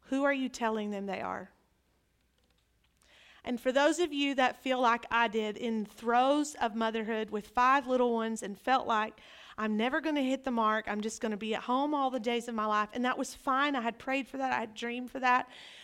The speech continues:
But there was still more inside of me. For those of you that feel like you're stuck and all you do is change diapers and all you do is cook meals and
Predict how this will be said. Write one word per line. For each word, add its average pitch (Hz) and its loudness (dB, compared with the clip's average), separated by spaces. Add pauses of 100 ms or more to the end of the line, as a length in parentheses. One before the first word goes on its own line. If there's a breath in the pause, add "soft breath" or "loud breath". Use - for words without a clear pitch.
(120)
But 240 0
there 262 6
was 247 0
still 262 0
more 240 2
inside 233 4
of 214 -2
me. 180 -4
For 240 -2
those 247 4
of 302 -2
you 269 0
that 247 2
feel 240 2
like 233 2
you're 233 -2
stuck 247 0
and 226 -4
all 240 2
you 262 -2
do 247 -4
is 226 -2
change 220 -4
diapers 226 0
and 214 -6
all 226 2
you 247 -6
do 240 -4
is 233 -6
cook 233 -6
meals 214 -4
and 214 -6